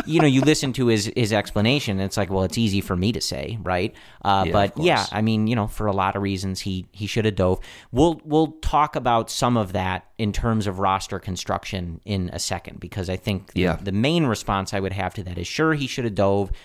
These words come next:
Speaker 1: He probably shouldn't be in right field is the real answer, right? So nitpicking whether he should have dove or not, you're,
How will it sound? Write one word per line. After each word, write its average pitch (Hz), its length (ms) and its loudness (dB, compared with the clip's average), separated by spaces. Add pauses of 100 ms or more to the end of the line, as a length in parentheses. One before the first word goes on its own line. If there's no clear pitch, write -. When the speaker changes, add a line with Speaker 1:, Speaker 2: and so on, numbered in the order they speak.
(180)
Speaker 1:
He 120 140 0
probably 147 300 0
shouldn't 139 340 -2
be 127 140 0
in 117 100 4
right 107 240 2
field - 380 -8 (120)
is 98 420 -2 (460)
the 101 200 0
real 107 260 2
answer, - 400 -12 (240)
right? 95 320 -2 (240)
So 95 500 0 (180)
nitpicking 120 720 0
whether 104 220 2
he 98 80 2
should - 160 -2
have 90 120 -2
dove 151 220 4
or 113 80 2
not, 98 380 0
you're, 101 480 0